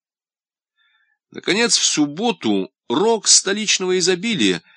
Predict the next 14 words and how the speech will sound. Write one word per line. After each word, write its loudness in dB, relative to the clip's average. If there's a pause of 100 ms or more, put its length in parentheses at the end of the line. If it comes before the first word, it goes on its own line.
(140)
высыпал 0
в -6
Ставку -2
свежайшие -2
деликатесы. -6 (1600)
Михаил 0
продержался 0
на 0
престоле 0
всего 0
шесть 2
часов -2
и -2
отрёкся, 0